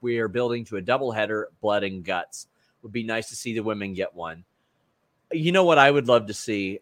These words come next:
I, God forbid they continue the Outsiders and the Outcast until All In, All Out week. But to me, that week, All In,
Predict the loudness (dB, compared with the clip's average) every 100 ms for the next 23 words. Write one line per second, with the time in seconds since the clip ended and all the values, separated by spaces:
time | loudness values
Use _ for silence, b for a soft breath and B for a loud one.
0 | 2 4 4 -2 -16 _ _ -6 4 6
1 | 6 2 -4 2 2 2 -2 -4 -6 -8
2 | -6 -4 -4 -2 -2 2 2 2 0 0
3 | 2 0 -2 -6 -10 -10 -8 -6 -4 -4
4 | -6 -6 -4 -6 -10 _ _ -14 -10 -6
5 | -6 -6 -4 -2 0 -2 -6 -8 -8 -6
6 | -6 0 2 2 2 -4 -6 -6 -4 -2
7 | -2 _ _ _ _ -18 -12 -6 -4 -2
8 | -2 -6 -12 _ _ _ -2 0 0 -4
9 | -8 -8 -12 -20 _ _ _ 0 0 0
10 | -2 -4 -8 -14